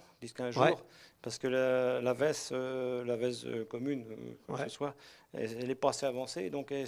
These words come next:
Speaker 1: elle sèche et bourre pas dans le striptil, quoi. Que quand on fait, euh, direct dans le verre, eh ben,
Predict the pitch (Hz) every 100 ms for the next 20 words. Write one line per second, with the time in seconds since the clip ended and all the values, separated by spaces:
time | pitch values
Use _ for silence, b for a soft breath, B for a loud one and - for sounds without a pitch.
0 | - - - 156 147 - - - 110 120
1 | 117 127 107 - 165 151 131 - 127 135
2 | - - _ B B B - 131 135 131
3 | 131 127 131 131 135 - 139 135 123 123
4 | 120 113 131 139 127 123 120 165 156 131
5 | 120 123 123